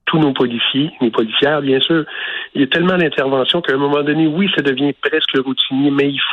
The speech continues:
faut conserver dans la tête que chaque intervention a le potentiel de. T'es pas obligé d'en parler à tout le monde, t'es pas obligé de, de le dire à chaque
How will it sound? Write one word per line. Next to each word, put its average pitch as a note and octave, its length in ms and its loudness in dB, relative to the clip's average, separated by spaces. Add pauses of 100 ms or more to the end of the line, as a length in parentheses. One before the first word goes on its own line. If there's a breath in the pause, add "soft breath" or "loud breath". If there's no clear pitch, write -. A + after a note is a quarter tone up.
faut C3 260 2
conserver A#2+ 760 0
dans B2 180 0
la A#2+ 180 0
tête A#2+ 440 -4
que A#2+ 140 0 (240)
chaque C#3 280 -4
intervention B2 880 0
a D#3 120 2
le D3+ 120 2
potentiel C3 800 0
de. C3 220 2 (560 loud breath)
T'es - 80 0
pas B3+ 120 2
obligé G#3 260 4
d'en F#3 140 0
parler D3+ 260 -2
à D3+ 40 0
tout D#3 120 -2
le D#3 80 2
monde, F#3 300 2
t'es D3+ 80 0
pas A#3 120 -2
obligé G#3 200 2
de, G3 100 2
de C3+ 240 0
le B2 80 -2
dire D3 300 0
à B2+ 40 -2
chaque A#2+ 220 -2